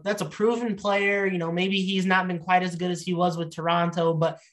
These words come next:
I think he can offer something. We'll look at him now." I mean, he's, you know, absolutely been fantastic.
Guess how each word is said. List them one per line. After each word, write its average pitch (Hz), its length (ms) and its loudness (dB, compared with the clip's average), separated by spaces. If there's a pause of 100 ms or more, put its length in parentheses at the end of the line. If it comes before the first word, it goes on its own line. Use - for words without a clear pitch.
(160)
I 254 140 2
think 254 160 0
he 202 140 -6
can 208 100 2
offer 190 340 6
something. 175 360 -2
We'll 165 120 4
look 233 160 4
at 190 80 -2
him 156 100 -4
now." 175 240 2
I 156 80 -2
mean, 156 140 -2
he's, 151 280 -4 (100)
you 175 80 0
know, 151 80 0
absolutely 156 720 -2 (260)
been 165 180 -2
fantastic. 175 880 0